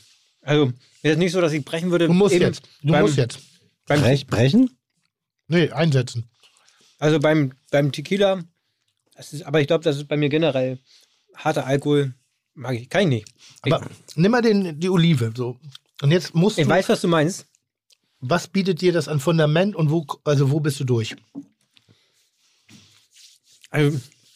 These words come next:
Speaker 1: wahrscheinlich liegt es auch daran, dass sie trocken, trocken sind und nicht in dieser, in dieser Lake drin liegen.
Speaker 2: Mhm.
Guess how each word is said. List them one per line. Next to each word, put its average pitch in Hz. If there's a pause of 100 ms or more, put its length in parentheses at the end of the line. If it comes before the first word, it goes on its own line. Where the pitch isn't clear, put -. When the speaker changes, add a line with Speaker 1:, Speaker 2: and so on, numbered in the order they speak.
(180)
Speaker 1:
wahrscheinlich 175
liegt 180
es 143
auch 143
daran, 160
dass 139
sie 135 (180)
trocken, 135 (1000)
trocken 175
sind 143
und 143
nicht 151
in 147
dieser, 135
in 135
dieser 123
Lake 139
drin 123
liegen. 120
Speaker 2:
Mhm. 180